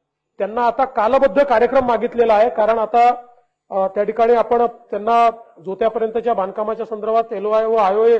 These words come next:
हे सगळं त्या ठिकाणी दिलं होतं, परंतु त्यावेळेस त्यांनी ते पैसे भरले नव्हते, म्हणून ते काम आपण थांबवलं होतं. आता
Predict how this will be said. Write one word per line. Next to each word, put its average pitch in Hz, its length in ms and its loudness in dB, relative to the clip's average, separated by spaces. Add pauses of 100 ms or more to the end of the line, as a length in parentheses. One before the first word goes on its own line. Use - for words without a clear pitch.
(640)
हे 208 80 -6
सगळं 233 340 0
त्या 233 260 -6
ठिकाणी 220 280 -4
दिलं 220 220 0
होतं, 214 300 2 (500)
परंतु 226 280 -8
त्यावेळेस 254 420 0
त्यांनी 247 200 -4
ते 269 100 -6
पैसे 240 380 -2
भरले 233 260 0
नव्हते, 240 260 -2
म्हणून 240 220 -2
ते 247 100 -6
काम 226 240 -4
आपण 226 240 -6
थांबवलं 214 320 -6
होतं. 226 160 -4
आता 233 360 0